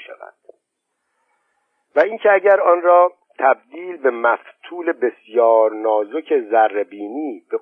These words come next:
قطر هفت هزارم میلیمتر بکنند، به احتمال قریب به یقین می شود گفت که هفت دور به کمر کرهٔ زمین پیچیده می شود.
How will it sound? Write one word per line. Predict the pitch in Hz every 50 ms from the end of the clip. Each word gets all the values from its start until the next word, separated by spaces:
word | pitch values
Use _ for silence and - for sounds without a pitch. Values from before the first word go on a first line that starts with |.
| -
قطر | 135 151 139 - - - 110 101 -
هفت | - - - - 147 160 160 151 - - _ _ -
هزارم | 98 92 110 107 98 107 107 107 101 98 104 104 104
میلیمتر | 101 104 98 98 101 101 101 98 95 92 95 101 98 92 _ - - -
بکنند، | - 104 - - 107 107 131 156 170 170 175 180 175 170 _ _
به | - 139 139
احتمال | 117 90 - _ _ - 120 117 135 156 165 151 135 120 104 104
قریب | 101 107 104 98 101 98 - _ -
به | 104 98
یقین | 95 104 104 98 113 143 160 180 190 196 180 - _ _ _ _ _ _ _ _ _ _ _ _ _ _ -
می | 160 185 -
شود | 196 185 180 180 170 156
گفت | 151 185 185 185 170 - _ -
که | 156 131
هفت | 110 - - 143 165 180 185 - _ _ _ 131 120 113
دور | - 143 156 170 170 175 175 170 147 131 117
به | 123 117
کمر | _ - - 107 110 113 131 147 143 127 110
کرهٔ | - _ - - 113 107 117 135 127 113 101 92 90 87
زمین | 104 104 101 120 139 151 151 - _
پیچیده | - 107 104 98 - - 98 90 107
می | 92 85 78
شود. | - - 85 76 71 80 80 80 82